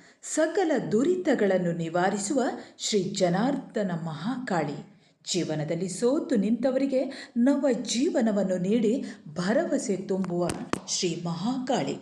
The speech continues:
ನನ್ನ ತಾಯಿ ಮನೆಯೂ ಕೂಡ ಅಂಬಲಪಾಡಿಯೇ ಆಗಿರುವುದರಿಂದ ಈ ದೇವಸ್ಥಾನದ ಪರಿಚಯ ಮಾಡಲು ಹೆಮ್ಮೆ ಪಡುತ್ತೇನೆ.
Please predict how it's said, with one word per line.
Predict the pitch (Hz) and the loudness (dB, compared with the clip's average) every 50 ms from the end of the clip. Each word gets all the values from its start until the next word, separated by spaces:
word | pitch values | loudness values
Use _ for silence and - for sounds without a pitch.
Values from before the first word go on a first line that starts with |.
| - - - _ _ _ _ _ _ _ _ _ _ _ _ - - - - - - - - - - 214 | -12 -20 -20 _ _ _ _ _ _ _ _ _ _ _ _ -20 -20 -20 -20 -20 -20 -20 -20 -12 -4 0
ನನ್ನ | 214 240 262 294 359 339 285 - - | 2 4 4 4 2 0 -2 -2 -2
ತಾಯಿ | 196 170 160 160 190 208 | -2 0 0 0 0 2
ಮನೆಯೂ | 208 208 214 220 226 226 | 2 2 2 2 2 2
ಕೂಡ | 220 - 285 294 277 240 262 254 - - - - - - - | 0 0 0 0 0 0 -2 -2 -6 -10 -14 -18 -12 -6 -4
ಅಂಬಲಪಾಡಿಯೇ | 170 190 196 196 202 214 226 233 226 - 240 233 233 240 262 254 269 - 320 - - - | -2 0 2 2 2 2 2 0 0 0 0 0 0 0 0 2 2 2 0 -2 -4 -4
ಆಗಿರುವುದರಿಂದ | 175 180 180 175 185 185 175 165 165 165 180 196 240 269 269 220 214 294 - - - - - - | -4 -2 -2 -2 0 0 0 0 0 2 2 4 4 4 4 4 2 0 -2 -6 -12 -12 -6 -2
ಈ | 190 190 185 - | 0 0 2 2
ದೇವಸ್ಥಾನದ | 180 185 240 285 330 311 - - - - - 185 175 165 151 165 156 - | 4 4 4 4 2 0 -2 -4 -6 -4 0 0 0 0 -2 -4 -4 -4
ಪರಿಚಯ | - 156 160 170 - - - 160 151 | -2 -2 -2 -2 -2 -4 -4 -2 -2
ಮಾಡಲು | 175 202 240 277 226 220 262 - - - | 0 0 0 2 2 0 -2 -2 -6 -6
ಹೆಮ್ಮೆ | - - 294 302 302 302 262 | -4 -4 -2 0 0 0 0
ಪಡುತ್ತೇನೆ. | - - 165 151 - - - - 160 151 147 135 | 0 0 -2 -2 -2 -4 -4 -4 -4 -2 -4 -6